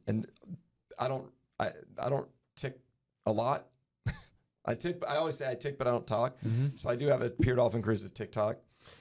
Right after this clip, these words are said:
Speaker 1: It's
Speaker 2: Oh,
Speaker 1: kinda a
Speaker 2: oh,
Speaker 1: mishmash of the me-, like,
Speaker 2: yeah.
Speaker 1: I, I can only do so much social media.
Speaker 2: Yeah.
Speaker 1: So Instagram, Facebook, Pure
Speaker 2: Yeah.
Speaker 1: Dolphin Cruises, and, uh, Nautical Sounds.
Speaker 2: Those, those are the main ones, main ones.
Speaker 1: Yeah.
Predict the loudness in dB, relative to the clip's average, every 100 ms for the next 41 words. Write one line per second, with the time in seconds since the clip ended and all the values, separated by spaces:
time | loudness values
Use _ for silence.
0 | -8 0 2 4 2 2 4 4 2 0
1 | -2 -4 -6 -6 -4 -4 -2 -2 0 -2
2 | -2 -6 0 2 2 2 -2 -4 -8 -8
3 | -10 -8 -4 -2 -2 0 2 2 -2 -10
4 | -10 -8 -6 -8 -8 -8 -8 -4 -4 -4
5 | -8 -12 _ 2 4 4 2 0 2 2
6 | 2 -6 -10 -20 -20 _ _ -4 -2 0
7 | 0 0 0 0 -2 -6 -8 -14 -14 -4
8 | 0 0 0 -2 0 0 0 0 0 0
9 | 0 -4 -6 0 2 2 2